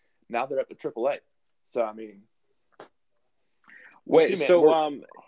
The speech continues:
Speaker 2: is Korean doing electronic stri-, strike zone, or, like, are they? Is it just firing umpire or, like, demoting umpires as well?
Speaker 1: I think
Speaker 2: Or
Speaker 1: they're doing
Speaker 2: both?
Speaker 1: an, an evaluation system on their umpires. That's how
Speaker 2: Oh,
Speaker 1: they're doing
Speaker 2: okay.
Speaker 1: it, I think. Um,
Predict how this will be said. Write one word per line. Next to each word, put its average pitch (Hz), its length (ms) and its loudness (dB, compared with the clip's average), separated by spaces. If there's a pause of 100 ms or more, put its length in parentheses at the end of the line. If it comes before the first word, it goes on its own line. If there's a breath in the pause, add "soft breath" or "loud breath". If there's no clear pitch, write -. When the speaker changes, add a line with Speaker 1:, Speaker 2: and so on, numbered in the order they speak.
(140)
Speaker 2:
is 147 240 -8
Korean 185 460 -4
doing 190 260 -2
electronic 151 560 -6
stri-, - 440 -10
strike 160 400 -8
zone, 170 200 -6
or, 123 120 -2
like, 101 220 -6
are 110 140 -8
they? 113 100 -6
Is 107 280 -10
it 101 60 -16
just 117 240 -12
firing 113 500 -2
umpire 104 420 -4 (240)
or, 98 60 -6
like, 95 200 -4
demoting 98 460 -6
umpires 90 440 -10
as - 140 -20
well? - 140 0
Speaker 1:
I - 20 0
think 190 220 2
Speaker 2:
Or 202 80 2
Speaker 1:
they're 151 160 0
doing 123 200 -6
Speaker 2:
both? - 120 -8
Speaker 1:
an, 127 100 -6
an - 20 -8
evaluation 117 640 -4
system - 320 -20 (340)
on 104 120 -10
their 92 100 -12
umpires. - 420 -12 (380)
That's 113 160 0
how 104 120 4
Speaker 2:
Oh, - 20 6
Speaker 1:
they're 107 240 2
doing 98 60 -10
Speaker 2:
okay. 98 100 0
Speaker 1:
it, - 20 -2
I - 160 -8
think. 104 120 -18 (680)
Um, 98 400 -4